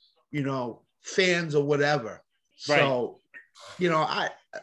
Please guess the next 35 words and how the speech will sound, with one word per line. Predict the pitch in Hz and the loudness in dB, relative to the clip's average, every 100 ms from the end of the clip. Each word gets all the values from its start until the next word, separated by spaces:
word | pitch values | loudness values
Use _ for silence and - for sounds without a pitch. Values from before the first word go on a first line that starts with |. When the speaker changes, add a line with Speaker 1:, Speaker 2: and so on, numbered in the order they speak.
| _ - - | _ -20 -10
Speaker 1:
you | 190 | -2
know, | 175 | 2
I, | 170 170 | 2 2
I'm | - 202 | 2 2
with | 226 147 | 0 -2
Jim. | 147 127 | -2 -2
I | 139 175 | -4 -4
can't, | - 165 127 120 120 135 - | -4 -4 -4 -10 -12 -14 -4
I | 156 | 0
don't | 180 143 | 2 0
agree | 117 131 | -2 -4
with | 117 117 | -6 -10
this | 113 - | -14 -12
pick | - 104 | -12 -10
at | 101 | -8
all. | 107 92 - _ _ - | -6 -6 -10 _ _ -6
I | |
Speaker 2:
Yeah. | 180 190 | 0 2
Speaker 1:
mean, | 147 | 2
linebacker | 147 143 139 127 127 120 | 0 2 0 0 -2 -8
is, | 107 _ _ _ | -8 _ _ _
is | - 127 | -2 -2
a | 143 | -2
fleeting | - 170 170 156 147 139 | -6 -4 -2 0 -4 -4
position, | 143 123 143 143 123 | -6 -2 -2 -4 -12
just | 120 123 | -10 -6
like | 117 117 | -8 -6
running | 117 117 | -8 -8
back | 104 98 95 | -8 -10 -10
is. | 90 82 - - | -14 -10 -10 -10
So. | 90 - | -12 -18
Speaker 2:
<laughs> | _ _ - | _ _ -10
And, | 190 | -6
and | 190 | -4
the | 190 | -4